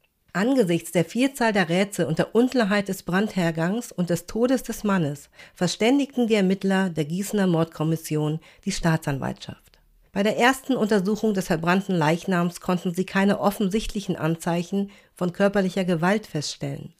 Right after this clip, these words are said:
Auffällig war jedoch, dass der Kopf des leblosen Körpers mit einem kleinen rot getränkten Tuch bedeckt war. Um ein umfassenderes Bild über die Todesursache zu erhalten, wurde der Leichnam in die Gerichtsmedizin gebracht.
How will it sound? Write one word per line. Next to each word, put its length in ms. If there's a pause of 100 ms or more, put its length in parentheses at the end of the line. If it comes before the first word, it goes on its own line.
(280)
Auffällig 640
war 160
jedoch, 500 (280)
dass 140
der 120
Kopf 380
des 180
leblosen 480
Körpers 640 (240)
mit 140
einem 280
kleinen 440
rot 380
getränkten 560
Tuch 240
bedeckt 420
war. 300 (400)
Um 160
ein 160
umfassenderes 840
Bild 400
über 220
die 140
Todesursache 920
zu 160
erhalten, 640 (260)
wurde 240
der 120
Leichnam 520
in 100
die 120
Gerichtsmedizin 800
gebracht. 540